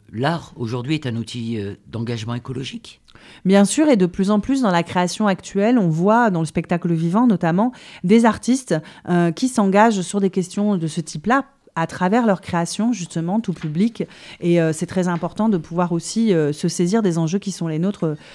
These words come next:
Speaker 2: euh, et de la réalité de, des humains, en fait, pour pouvoir, euh, la partager. Mais, euh, que ce soit dans la poésie, que ce soit dans la musique, que ce soit, euh, voilà, dans le théâtre, on a des choses à dire, des choses à se transmettre, à partager.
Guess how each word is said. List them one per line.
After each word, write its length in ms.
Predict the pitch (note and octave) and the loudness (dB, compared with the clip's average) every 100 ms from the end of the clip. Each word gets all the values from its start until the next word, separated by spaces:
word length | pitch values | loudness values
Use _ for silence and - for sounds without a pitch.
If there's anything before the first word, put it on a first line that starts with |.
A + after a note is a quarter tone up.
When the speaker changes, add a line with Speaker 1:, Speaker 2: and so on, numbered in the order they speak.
| - - | -20 -8
Speaker 2:
euh, 340 | D#3+ D3+ D3 C#3 | -4 -2 -2 -2
et 80 | |
de 120 | D3+ D#3 | 0 0
la 140 | D#3 | 2
réalité 360 | D3+ F3 F3 G#3 | 2 0 2 2
de, 300 | F3+ D3+ D3 | 4 2 2
des 280 | D3 D3+ D3+ | 0 0 2
humains, 220 | F3 C#4+ | 2 2
en 60 | F#3 | 0
fait, 240 | F3 E3+ | -2 -4
pour 120 | D#3+ | -6
pouvoir, 380 | - D#3+ F3 F3 | -8 -4 -2 0
euh, 100 | D3+ - - - | -2 -6 -14 -4
la 180 | D#3+ | -2
partager. 560 | D#3+ E3 - D#3+ F#3 C4+ - - - | 0 -4 0 2 2 0 -4 -16 -4
Mais, 260 | D#3 D#3+ | 0 2
euh, 60 | D#3 | 0
que 120 | E3 | -2
ce 120 | D#3 | -6
soit 200 | D3+ E3 | -4 -2
dans 100 | D#3+ | 0
la 120 | D#3 | -2
poésie, 480 | D3 D#3+ D#3 D#3+ A#3+ | -2 -2 -2 -2 -4
que 120 | A#3+ | -6
ce 140 | D3 D3+ | -12 -12
soit 180 | D#3+ D#3 | -10 -8
dans 100 | D3 | -6
la 120 | C#3+ | -4
musique, 360 | D#3+ E3 G#3 | -4 -4 -6
que 120 | - C#3+ | -8 -10
ce 140 | C#3+ | -10
soit, 220 | C#3+ E3 | -10 -6
euh, 180 | E3 C#3+ | -4 -4
voilà, 220 | C#3+ D3 | -4 -4
dans 120 | D3+ D3 | -2 -4
le 100 | C#3+ | -4
théâtre, 380 | D#3+ D#3 G#3 - | -2 -4 -4 -8
on 200 | D3 D#3 | -4 0
a 140 | G3+ | 2
des 120 | G#3+ D#3+ | 2 -2
choses 220 | E3+ D#3+ | -6 -6
à 80 | D3 | -6
dire, 200 | F3+ G#3 | -6 -6
des 100 | D3+ | -6
choses 220 | F3 D#3+ | -8 -8
à 80 | C#3+ | -10
se 60 | |
transmettre, 480 | - D3 - F3+ - | -12 -12 -10 -12 -10
à 60 | D3 | -12
partager. 460 | C#3 - D3 F#3+ | -10 -8 -6 -8